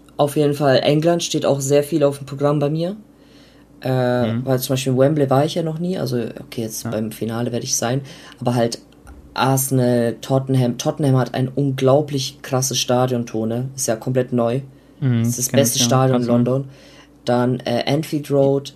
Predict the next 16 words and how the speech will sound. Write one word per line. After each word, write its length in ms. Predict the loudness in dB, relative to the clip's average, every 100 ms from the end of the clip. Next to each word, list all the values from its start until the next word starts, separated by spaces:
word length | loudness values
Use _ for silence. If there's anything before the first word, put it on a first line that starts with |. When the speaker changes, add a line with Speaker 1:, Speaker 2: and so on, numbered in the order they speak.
| -14
Speaker 1:
Stamford 680 | -12 0 2 2 0 -4 -4
Bridge. 180 | 0 2
Speaker 2:
Das, 220 | 2 0
da 160 | 0 2
würde 260 | 0 0
ich 100 | 0
mal 120 | 0
gerne 160 | 2 2
hingehen, 200 | 2 0
Bro. 200 | -2 -4 -8 -2
Anfield 380 | -2 0 0 2
Road 160 | 2
wäre 100 | 2
für 100 | 0
mich 140 | -4 -4
gro-, 240 | -6